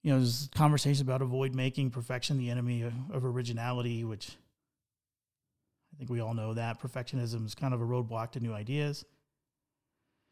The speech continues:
And that innovation requires errors and failures because they lead to new ideas. I think we all kinda know these type of things.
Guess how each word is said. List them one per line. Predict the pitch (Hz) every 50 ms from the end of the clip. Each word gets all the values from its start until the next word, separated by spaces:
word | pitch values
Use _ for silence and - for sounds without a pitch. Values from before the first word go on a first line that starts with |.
| _ _ -
And | - 175
that | 170
innovation | 165 165 165 156 147 147 151 - 165 151
requires | 139 127 - 139 131 131 131 135 135 127 - - _ _ _ _ _ _ _ -
errors | 139 139 143 151 156 160 147 135
and | 127 123 120
failures | - 147 135 135 143 147 147 151 139
because | 127 131 123 - 135 131
they | 131
lead | 117 123 131 127
to | 131
new | 127 131 127
ideas. | 123 120 117 123 131 139 143
I | 143
think | 156 175 165 -
we | 165 143
all | 131 139 143 139
kinda | - - 165 147 135
know | 117 117 131 165 185 180
these | 143 123 117 -
type | - 135 127 120
of | - 117
things. | 123 123 113 117 120 - -